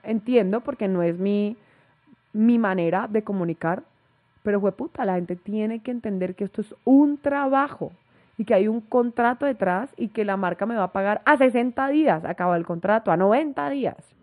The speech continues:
Sí, la gente, te lo juro, la gente jura que uno se baña en plata, pero es que no es así, no a menos que tú seas, no sé, Laura Cuña, Claudia Bamón, no sé. Pero mientras tú seas un mortal más, estés empezando, estés arrancando, estés metiéndole ganas,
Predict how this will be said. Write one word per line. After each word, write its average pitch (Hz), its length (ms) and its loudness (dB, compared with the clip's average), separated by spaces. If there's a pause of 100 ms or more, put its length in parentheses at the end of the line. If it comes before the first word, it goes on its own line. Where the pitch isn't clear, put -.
(400)
Sí, 262 180 -4
la 247 120 2
gente, 208 220 -2 (100)
te 247 100 0
lo 202 120 2
juro, 247 220 -4
la 196 120 -8
gente 190 240 -4
jura 320 480 -4
que 240 100 -6
uno 202 280 -4
se 226 160 -8
baña 208 300 -2
en 220 100 -6
plata, 220 440 -6 (760)
pero 220 220 2
es 190 120 -4
que 208 120 -4
no 214 180 2
es 226 120 -2
así, 277 380 -8
no 202 360 0
a 214 60 0
menos 247 220 -4
que 269 100 -8
tú 214 140 -8
seas, 214 280 -4
no 220 140 -4
sé, 269 280 -4
Laura 185 280 0
Cuña, 247 360 -8
Claudia 180 240 -8
Bamón, 202 340 -6
no 185 60 -8
sé. - 120 -10 (680)
Pero 226 200 4
mientras 214 480 -2
tú 247 420 -4 (240)
seas 262 340 -2
un 269 160 0
mortal 262 360 -2
más, 254 340 0 (340)
estés 202 280 -4
empezando, 208 520 -2
estés 208 180 -6
arrancando, 190 520 -4
estés 185 200 -8
metiéndole 220 500 -4
ganas, 196 400 -6